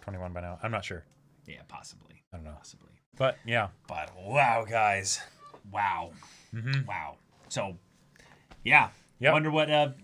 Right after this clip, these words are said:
Speaker 2: next episode's, uh, battle will escalate towards. I think that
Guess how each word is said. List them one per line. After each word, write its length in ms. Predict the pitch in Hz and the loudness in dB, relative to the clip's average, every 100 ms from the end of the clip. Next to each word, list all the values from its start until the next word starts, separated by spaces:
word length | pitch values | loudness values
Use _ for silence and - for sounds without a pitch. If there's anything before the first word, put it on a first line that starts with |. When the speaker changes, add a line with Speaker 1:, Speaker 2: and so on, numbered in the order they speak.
| - 180 | -18 -4
Speaker 2:
next 320 | 156 160 170 | -2 0 -2
episode's, 580 | 143 143 151 143 107 127 | -4 -2 0 -2 -2 -2
uh, 140 | 123 | -4
battle 480 | 104 127 131 127 120 | 0 2 2 2 0
will 280 | 117 120 123 | 0 -2 -2
escalate 560 | 139 139 - 120 113 - | -6 -8 -6 -6 -6 -8
towards. 440 | 117 104 87 82 - | -12 -10 -10 -14 -10
I 160 | - 147 | -8 -8
think 420 | 139 156 139 - | -4 -6 -6 -8
that 200 | 127 120 | -6 -6